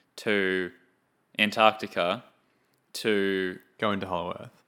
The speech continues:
Speaker 1: And Hollow Earth already has an established tunnel system that they've built. And then the main character's brother had traveled through that, but got crushed because apparently when you pass through the <laughs> Hollow Earth, the gravity inverts.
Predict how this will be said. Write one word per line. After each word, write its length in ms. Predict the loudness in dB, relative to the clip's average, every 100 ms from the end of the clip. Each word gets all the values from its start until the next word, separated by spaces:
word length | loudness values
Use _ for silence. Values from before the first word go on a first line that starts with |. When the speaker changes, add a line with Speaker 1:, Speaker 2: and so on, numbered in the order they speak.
| 0
Speaker 1:
And 120 | 0
Hollow 280 | 6 6 8
Earth 140 | 4 4
already 200 | 4 6
has 260 | 4 4
an 80 | 0
established 580 | -4 4 4 4 0 -2
tunnel 300 | 0 0 -2
system 580 | -4 -4 -4 -6 -6 -10 -20 _ _ _ _ _ _ _ _ -8
that 120 | 0
they've 200 | 2 2 6
built. 280 | 6 6 4 0
And 140 | 2
then 480 | 2 0 -4 -8 -12 -4
the 80 | 0
main 240 | 2 2
character's 380 | 6 4 4 -4
brother 380 | 4 4 6 4
had 280 | 2 -2 -8 _ _ _ -4
traveled 440 | 4 4 4 -6
through 240 | -4 -2 2
that, 240 | 2 2 -4 _ _ _ _ _
but 280 | -2 -2 0
got 220 | 2 2 0 _ -10
crushed 520 | 4 6 6 4 -8
because 300 | -8 -4 -6
apparently 340 | 0 4 4 4
when 80 | 0
you 80 |
pass 280 | 4 4 4
through 140 | 2 2
the 60 |
<laughs> 100 | 8
Hollow 280 | 10 10 8 6
Earth, 300 | 2 2 -10 -16 -16 -16 -4
the 100 | -2
gravity 540 | 8 10 10 8 2 2
inverts. 720 | 0 4 6 6 0 -10